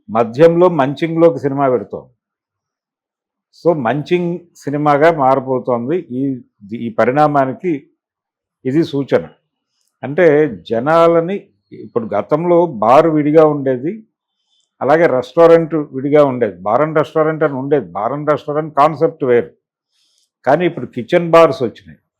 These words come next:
కిచెన్ బార్ కల్చర్లో ఏంటి, అందరూ కు-, సకుటుంబంగా లోపలికి వెళ్ళొచ్చు. అక్కడ అన్ని రకాల ఫుడ్స్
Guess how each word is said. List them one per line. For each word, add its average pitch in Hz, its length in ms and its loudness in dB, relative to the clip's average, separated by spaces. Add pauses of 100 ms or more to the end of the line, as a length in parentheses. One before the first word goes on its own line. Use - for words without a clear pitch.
(1000)
కిచెన్ 165 420 -2
బార్ 165 240 6 (120)
కల్చర్లో 151 520 2 (100)
ఏంటి, 143 340 -6
అందరూ 131 380 -2
కు-, 139 140 -12
సకుటుంబంగా 151 800 -2
లోపలికి 151 380 2
వెళ్ళొచ్చు. 135 440 0 (1000)
అక్కడ 160 260 0
అన్ని 143 560 2
రకాల 156 460 4
ఫుడ్స్ 147 320 -4